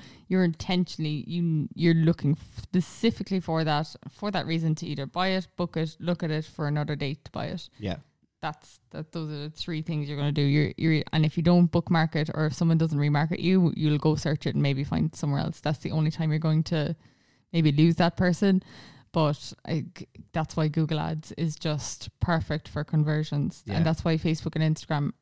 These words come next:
Speaker 1: aren't as perfect, even though they still work.
Speaker 2: Yeah, absolutely.
Speaker 1: Yeah. Yeah.
Speaker 2: Um, so I suppose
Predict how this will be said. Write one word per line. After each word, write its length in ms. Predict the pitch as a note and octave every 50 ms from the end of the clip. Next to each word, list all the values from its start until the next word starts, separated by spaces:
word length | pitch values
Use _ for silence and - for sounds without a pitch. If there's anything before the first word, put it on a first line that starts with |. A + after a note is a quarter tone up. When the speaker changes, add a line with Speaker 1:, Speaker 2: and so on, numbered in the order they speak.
| _ -
Speaker 1:
aren't 640 | D3+ D3+ D3 D3 D3 C#3+ C#3+ D3+ D#3 - - - - -
as 360 | - D2+ - - F3 F3 - -
perfect, 600 | - - - E3+ - - - - - _ - -
even 200 | D#3+ E3 D#3+ D3+
though 100 | D3 D3
they 100 | C#3+ D3
still 260 | - - E3 D3+ C#3
work. 360 | C#3+ C#3+ - - - - - - - _ _ _ _
Speaker 2:
Yeah, 100 | - -
absolutely. 500 | B2 - - - G3 F#3 D#3+ - - F#3 - - _ _
Speaker 1:
Yeah. 180 | - E3+ D#3+ - - F3+
Yeah. 240 | G3 G2+ G2+ G2+ G#2
Speaker 2:
Um, 220 | G#2 G#2 G#2+ A2 - _ - - - - - _ _ _ _ _ _ _
so 480 | - - - - D3 C#3 C3+ C3 - - -
I 80 | C#3
suppose 280 | C3 - C#3+ D#3 C3+ -